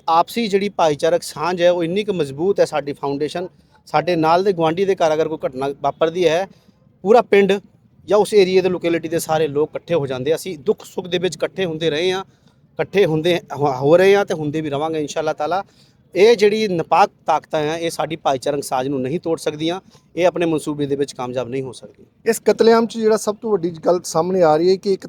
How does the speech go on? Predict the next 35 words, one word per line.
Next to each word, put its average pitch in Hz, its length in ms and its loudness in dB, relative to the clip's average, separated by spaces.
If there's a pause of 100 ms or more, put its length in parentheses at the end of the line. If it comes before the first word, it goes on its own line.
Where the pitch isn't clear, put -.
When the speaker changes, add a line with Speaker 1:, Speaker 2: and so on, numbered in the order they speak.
Speaker 2:
ਧਰਮ 180 260 2
ਚੁਣ 170 300 -4
ਕੇ 175 280 2
ਮਾਰਿਆ 151 400 2
ਗਿਆ 147 260 2
ਹੈ, 180 80 0 (340)
ਇਸ 202 200 2
ਨੂੰ 247 160 0
ਤੁਸੀਂ 220 260 -8
ਕਿੱਦਾਂ 180 260 2
ਦੇਖਦੇ? 143 340 -14 (240)
Speaker 1:
ਮੈਂ 403 380 4 (920)
ਜਿਹੜਾ 180 340 2
ਧਰਮ 165 260 2
ਦੀ 202 200 2
ਐਂਗਲ 185 560 2
ਜਿਹੜਾ 165 220 0
ਲਿਆਂਦਾ 170 380 2
ਗਿਆ 160 200 0
ਹੈ 143 100 0
ਵਿੱਚ, 139 220 -4
ਮੈਂ 160 340 -2
ਇਹਨੂੰ 180 320 0
ਇੱਕ 170 220 -2
ਸਾਜ਼ਿਸ਼ 156 360 -2
ਦੇ 196 80 2
ਤੌਰ 156 220 0
'ਤੇ 160 100 -8
ਦੇਖ 147 260 -4
ਰਿਹਾ 160 160 2
ਹਾਂ, 170 80 -4 (580)
ਕਿਉਂਕਿ 196 260 2
ਭਾਰਤ 180 420 2
ਦੇ 202 140 2
ਵਿੱਚ 208 500 2